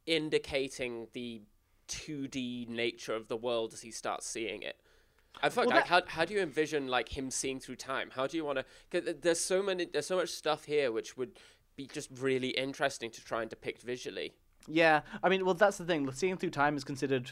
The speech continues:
Speaker 2: you know, seeing fourth dimensionally.
Speaker 1: Mm.
Speaker 2: And everyone knows that four D is whenever he sees through time, we'll spray the audience with some water
Speaker 1: <laughs>
Speaker 2: and blow some wind in their <laughs> face. No, that, I mean, that's obviously an issue. I mean, you're, we're talking,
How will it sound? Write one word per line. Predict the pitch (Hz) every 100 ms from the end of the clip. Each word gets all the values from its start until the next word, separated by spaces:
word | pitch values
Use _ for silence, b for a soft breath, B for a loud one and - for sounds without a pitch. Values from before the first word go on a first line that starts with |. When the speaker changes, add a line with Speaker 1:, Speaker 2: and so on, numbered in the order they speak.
| -
Speaker 2:
you | 127
know, | 123 110
seeing | - 135 120
fourth | 117 123 -
dimensionally. | 117 110 117 143 156 185 - - -
Speaker 1:
Mm. | 120 107 -
Speaker 2:
And | 151
everyone | 160 156 156
knows | 151 135
that | 139
four | - 151 139
D | 135 135 139
is | 135 -
whenever | 139 135 131
he | 135
sees | 131 135
through | 131
time, | 123 127 135
we'll | 113
spray | - 123 120
the | 117
audience | 113 110 104
with | 107
some | - 104
water | 107 101 92 85 _
Speaker 1:
<laughs> | _
Speaker 2:
and | - 147 - 151 110
blow | 123 117
some | - 123
wind | - -
in | 143
their | 139 190
<laughs> | 135 170
face. | 226 - - B B B 330 233
No, | 254 269
that, | 247 240 214
I | 208
mean, | 208
that's | 196
obviously | 180 151 147
an | 135
issue. | 127 131
I | 113
mean, | 123
you're, | 139
we're | 139
talking, | 156 170 156